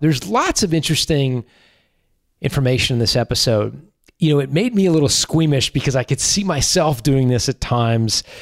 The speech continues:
when Leona described how we sabotage ourselves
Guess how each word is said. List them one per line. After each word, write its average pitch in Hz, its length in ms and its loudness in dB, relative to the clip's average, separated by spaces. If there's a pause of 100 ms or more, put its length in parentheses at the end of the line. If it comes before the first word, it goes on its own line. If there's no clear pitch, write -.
(600)
when 127 320 0
Leona 151 340 2
described 131 680 0
how 127 240 0
we 123 180 0
sabotage 123 1400 -2 (180)
ourselves 123 1500 -2